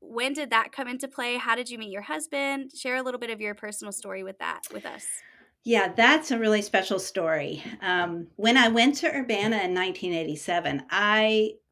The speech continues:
Speaker 2: um, really wrestled with the idea of going to the mission field as, as a single, 'cause I thought, "If I go
Speaker 1: Mm.
Speaker 2: single, I, I might never get married." And I really wrestled with that, and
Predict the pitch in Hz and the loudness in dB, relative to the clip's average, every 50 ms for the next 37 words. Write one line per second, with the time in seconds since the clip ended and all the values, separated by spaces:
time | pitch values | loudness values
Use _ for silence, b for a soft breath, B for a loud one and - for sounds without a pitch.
0 | _ - - 196 180 170 170 160 151 160 - - 175 175 190 196 202 202 190 190 | _ -14 -10 -8 -6 -4 -4 -2 -2 -4 -6 -8 -4 -2 0 2 4 4 2 2
1 | 185 170 165 156 165 160 - - 170 156 - - 165 160 156 156 - _ - 151 | 0 -2 -2 -4 -2 -4 -6 -6 -8 -8 -8 -6 -6 -6 -6 -6 -10 _ -6 -6
2 | - - - 151 151 151 156 156 165 170 170 175 - - - 131 143 - 175 175 | -4 -4 -4 -4 -4 -4 -2 -2 0 0 0 0 -2 -4 -12 -14 -12 -10 -6 -4
3 | 180 185 196 196 196 - - 165 160 165 160 151 - 170 165 160 - 165 156 160 | -2 -2 -2 -4 -6 -6 -10 -8 -6 -4 -6 -6 -6 -8 -8 -6 -4 -4 -4 -4
4 | 156 - - _ - - - - - _ _ 180 165 165 160 - - 175 202 277 | -4 -8 -12 _ -14 -14 -14 -16 -20 _ _ -6 -6 -6 -8 -8 -4 0 0 0
5 | 277 - 151 147 147 - 180 170 160 160 160 160 _ 165 151 160 - - - - | 0 0 -4 -6 -8 -8 -8 -6 -6 -6 -8 -8 _ -6 -6 -6 -6 -8 -12 -8
6 | - 165 165 170 170 170 _ _ 180 175 170 170 170 175 185 196 220 214 208 - | -4 -2 -2 -2 -4 -6 _ _ -4 -2 -2 -2 0 -2 -4 -4 -6 -8 -10 -10
7 | - 190 180 170 170 165 160 - - 160 165 170 - _ _ _ _ _ _ _ | -8 -6 -4 -2 -2 -2 -2 -2 -4 -4 -4 -6 -10 _ _ _ _ _ _ _
8 | _ _ 175 180 180 170 160 156 - 175 170 165 170 160 165 170 170 165 _ _ | _ _ -2 0 0 0 0 0 -2 -4 -4 -4 -4 -4 -4 -6 -10 _ _ _
9 | _ _ _ _ _ _ - 160 - - 160 147 135 123 117 131 147 _ _ B | _ _ _ _ _ _ -12 -10 -6 -4 -4 -2 -4 -4 -8 -10 -12 _ _ B
10 | B B B B B B B B B B B - 190 - 180 180 170 156 180 185 | B B B B B B B B B B B -4 0 0 2 2 0 0 0 2
11 | 214 233 240 202 165 175 165 190 - - 254 254 247 254 247 247 - 233 214 214 | 4 6 6 4 4 4 2 2 2 2 2 2 4 2 0 2 2 4 6 8
12 | 214 214 208 214 214 220 220 208 170 160 165 156 147 160 - | 8 8 8 8 6 6 4 4 2 0 0 0 -2 -2 -6